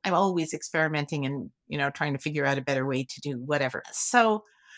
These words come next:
first of all, for me, this may be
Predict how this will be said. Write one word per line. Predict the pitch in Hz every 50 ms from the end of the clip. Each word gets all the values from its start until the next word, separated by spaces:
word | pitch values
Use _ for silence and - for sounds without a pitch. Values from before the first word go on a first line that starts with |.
| - - - _ _ _ _ _ _ _ _ _ _
first | - - 392 415 - -
of | 359 285
all, | 254 233
for | 226 - - 233 214
me, | 208 214 233 269 294 247 214 202 180 170
this | 202 262 269 -
may | 302 285 277
be | 262 247 247 233 220 214 208 196 202 185